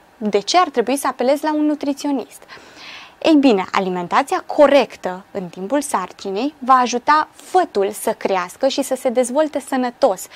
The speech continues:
vă va echilibra din punct de vedere hormonal, poate preveni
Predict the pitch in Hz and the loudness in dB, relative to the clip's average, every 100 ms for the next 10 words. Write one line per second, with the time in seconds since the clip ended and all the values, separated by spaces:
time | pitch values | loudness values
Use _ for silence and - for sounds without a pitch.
0 | - - - 196 180 202 214 294 302 311 | -18 -18 -4 -4 0 0 2 2 2 2
1 | 311 311 302 294 285 277 262 240 247 - | 2 2 0 2 2 2 0 -2 -4 -2
2 | 240 285 311 214 180 226 - - - - | 0 2 2 0 -6 -12 -14 -20 -8 0
3 | 240 339 403 370 311 269 269 285 285 | 0 2 0 4 2 2 2 2 2